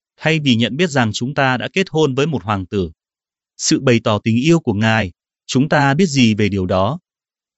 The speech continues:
Thế gian không biết gì về điều đó, họ không thể biết được. Họ chưa bao giờ cảm nhận được điều đó, họ cũng không thể làm được như vậy. Điều mà thế gian sẽ biết là cơn thạnh nộ của chiên con. Bạn có biết tình yêu của Chúa Cứu Thế không?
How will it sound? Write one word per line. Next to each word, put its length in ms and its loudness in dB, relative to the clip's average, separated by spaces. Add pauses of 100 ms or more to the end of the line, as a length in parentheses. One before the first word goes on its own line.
(100)
Thế 100 2
gian 260 2
không 200 -2
biết 140 2
gì 240 2
về 140 0
điều 180 2
đó, 320 0 (360)
họ 140 2
không 260 0
thể 160 0
biết 200 -2
được. 200 0 (500)
Họ 180 2
chưa 180 2
bao 180 2
giờ 220 2
cảm 200 -4
nhận 180 -6
được 140 -2
điều 180 4
đó, 340 2 (400)
họ 140 0
cũng 200 -8
không 220 2
thể 160 2
làm 260 0
được 120 -2
như 180 0
vậy. 180 0 (640)
Điều 220 4
mà 160 2
thế 120 -2
gian 280 0
sẽ 140 -4
biết 220 0
là 220 0 (240)
cơn 220 2
thạnh 220 -2
nộ 280 0
của 120 -4
chiên 240 0
con. 300 -2 (500)
Bạn 220 -2
có 100 0
biết 180 0
tình 180 0
yêu 220 2
của 160 -2
Chúa 180 0
Cứu 200 -2
Thế 140 0
không? 300 0